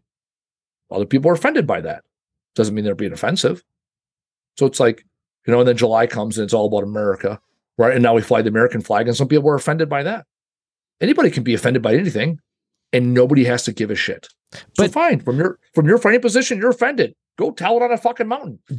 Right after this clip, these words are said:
Speaker 1: If
Speaker 2: you ever
Speaker 1: nobody's listening, that's a you problem.
Speaker 2: Do you ever, but when you say, uh, "Yes, I offended you, I don't have to care," do you ever struggle where you do worry that you've offended people and you do
Speaker 1: No.
Speaker 2: care? You don't.
Speaker 1: No.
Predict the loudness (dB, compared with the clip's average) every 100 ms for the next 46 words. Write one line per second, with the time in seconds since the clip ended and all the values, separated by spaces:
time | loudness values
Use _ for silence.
0 | 2 4 4 4 2 2 0 -2 -8 -10
1 | -4 -4 -2 -2 -2 -2 -6 -6 -14 -20
2 | -2 2 4 4 2 2 -6 -14 -4 0
3 | 2 2 2 2 2 2 2 0 2 4
4 | 2 2 0 0 0 2 2 2 2 2
5 | 0 -2 0 0 0 2 0 -2 -4 -4
6 | -2 0 0 2 0 2 2 4 4 4
7 | 2 0 2 4 4 4 4 4 2 2
8 | 2 0 0 0 2 0 0 0 0 0
9 | -2 0 0 2 0 -4 _ _ _ -4
10 | 0 2 0